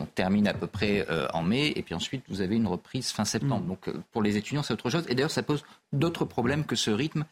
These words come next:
Speaker 1: qui est un rythme avec de grosses, grosses coupures. Ensuite, euh, il y a de multiples facteurs dans les inégalités scolaires.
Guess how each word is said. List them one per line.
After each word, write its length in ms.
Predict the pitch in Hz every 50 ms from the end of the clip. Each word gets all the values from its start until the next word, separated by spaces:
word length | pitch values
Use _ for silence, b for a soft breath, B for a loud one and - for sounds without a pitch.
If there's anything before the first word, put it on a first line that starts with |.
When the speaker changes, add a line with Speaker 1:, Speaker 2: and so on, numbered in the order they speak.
| b b b _
Speaker 1:
qui 80 | -
est 100 | - -
un 60 | 107 101
rythme 240 | 113 147 143 - - -
avec 180 | 95 104 95
de 100 | 98 101
grosses, 280 | 92 - 101 107 107 104
grosses 180 | 104 107 -
coupures. 340 | - - 101 - - 98 90 B B B B B B
Ensuite, 480 | 98 - - - 214 208 - - - - -
euh, 160 | 101 95 62 64
il 120 | 73 85
y 80 | 117 123
a 40 | 127 127 - - -
de 140 | 131 120 139
multiples 440 | 147 170 175 - - 190 - - 156
facteurs 580 | - 160 143 - - - 180 156 127 - - - - -
dans 100 | 107 101
les 120 | 101 95 -
inégalités 400 | 98 92 95 92 92 - - 95
scolaires. 380 | - - - 90 87 80 -